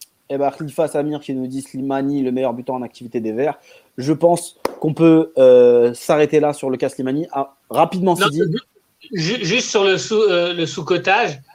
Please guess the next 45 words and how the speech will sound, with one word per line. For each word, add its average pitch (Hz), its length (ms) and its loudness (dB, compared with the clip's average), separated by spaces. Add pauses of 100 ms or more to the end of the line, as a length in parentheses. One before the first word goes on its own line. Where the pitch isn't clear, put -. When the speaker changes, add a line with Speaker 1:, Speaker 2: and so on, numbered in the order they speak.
(180)
Speaker 2:
Slimani 202 640 -2
Speaker 1:
Ouais. 262 120 -14 (200)
Speaker 2:
est 185 160 -2
un 185 140 2
joueur, 196 500 0 (160)
euh, 165 260 0
qui, 165 200 -12
depuis 170 640 -6
qu'il 160 180 -6
a 156 60 0
commencé 190 360 -2
le 175 80 -4
football, 196 520 0
a 160 80 0 (160)
toujours 208 240 0
subi 196 500 -6 (120)
le 170 120 2
délit 190 280 0
de 220 40 -10
sale 180 240 -2
gueule. 135 320 0 (640)
Speaker 1:
Mm. 120 80 -10
Speaker 2:
Euh, 156 540 2
c'est - 160 -2
un 196 120 2
joueur 196 380 2
qui 170 380 -2
est 151 120 -2
très - 200 -2
grand, 180 280 0
qui 214 140 -4
est 165 100 2
fin, 208 360 0 (560)
qui 190 160 0
à 190 100 6
première 240 440 0
vue 233 300 0 (300)
est 170 140 0
pas - 260 0
hyper 214 300 0
à 196 80 2
l'aise 196 180 0
avec 185 200 0
le 180 100 2
ballon. 185 400 0